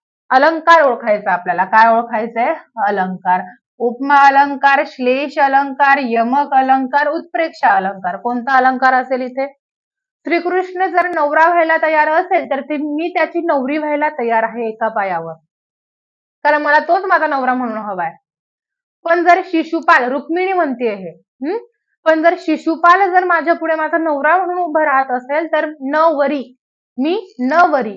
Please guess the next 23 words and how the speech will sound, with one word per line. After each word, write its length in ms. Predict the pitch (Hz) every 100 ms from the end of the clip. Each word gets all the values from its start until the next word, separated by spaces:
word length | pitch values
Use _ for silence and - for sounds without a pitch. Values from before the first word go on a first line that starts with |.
| 185
मी 260 | 254 330 359
त्याला 240 | 320 269 294
वरणार 640 | 262 247 254 254 294 311
नाही, 500 | 294 285 339 320 240 247 - _
मी 100 | 262
त्याच्याशी 460 | 277 254 277 285 330
लग्न 360 | 269 220 240 269
करणार 500 | 262 233 214 214 247
नाही." 420 | 226 185 185 196 - _ _ _ _ _ _ _ _ _
ठीक 160 | 269 262
आहे, 100 | 320
नवरी 500 | 320 277 285 285 349
या 140 | 339 302
शब्दाचे 400 | 320 254 254 254
दोन 240 | 269 277 254
वेगवेगळे 500 | 247 233 277 285 302
अर्थ 320 | 285 294 294
आहेत 320 | 285 269 294
म्हणून 240 | 302 285 269
हा 120 | 277
कोणता 440 | 285 269 254 269
अलंकार 400 | 269 269 254 240
आहे? 380 | 226 226 254 349